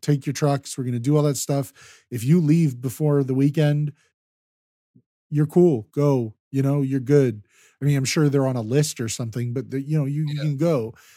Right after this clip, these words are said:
Speaker 1: Um, and all the people chose to stay, and they entered the second stage of the statement,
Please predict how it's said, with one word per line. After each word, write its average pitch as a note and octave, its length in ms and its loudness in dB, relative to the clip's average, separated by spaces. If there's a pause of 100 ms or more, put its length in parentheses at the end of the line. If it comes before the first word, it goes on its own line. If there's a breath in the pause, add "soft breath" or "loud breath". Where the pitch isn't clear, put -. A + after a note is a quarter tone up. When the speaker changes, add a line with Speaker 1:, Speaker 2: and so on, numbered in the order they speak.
(220 soft breath)
Speaker 1:
Um, C3 540 -2 (360 soft breath)
and D3+ 120 2
all D#3+ 100 2
the D3+ 120 0
people D#3+ 320 0
chose D3+ 360 2
to - 100 -8
stay, D3 600 0 (100)
and B2 440 -8
they B2 520 0
entered C#3+ 420 0
the B2 80 -6
second D#3 680 -4
stage C#3 680 -2 (460 soft breath)
of B2+ 440 -2
the C3 80 -2
statement, C#3 600 -2